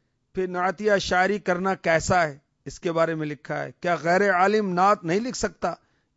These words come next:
اس کے بارے میں سمجھایا ہے۔ اور اعلیٰ حضرت حسن رضا خان علی رحمت الرحمان اور حضرت مولانا کافی رحمت اللہ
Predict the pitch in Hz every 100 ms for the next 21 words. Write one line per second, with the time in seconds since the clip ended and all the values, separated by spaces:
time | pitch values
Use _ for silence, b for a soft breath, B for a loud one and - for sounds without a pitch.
0 | - - 196 180 180 180 165 165 151 151
1 | 147 143 151 _ _ _ _ _ _ _
2 | _ _ _ _ _ _ _ _ _ _
3 | _ _ _ 151 156 156 147 143 - _
4 | _ _ _ _ _ _ _ _ 147 170
5 | 180 165 180 202 185 _ _ _ _ _
6 | _ _ _ _ _ _ _ _ - 165
7 | - 208 196 202 185 190 208 214 185 185
8 | - 185 185 185 - 170 175 208 226 -
9 | _ _ 151 151 156 175 190 185 165 170
10 | 175 160 165 160 190 175 - 156 165 165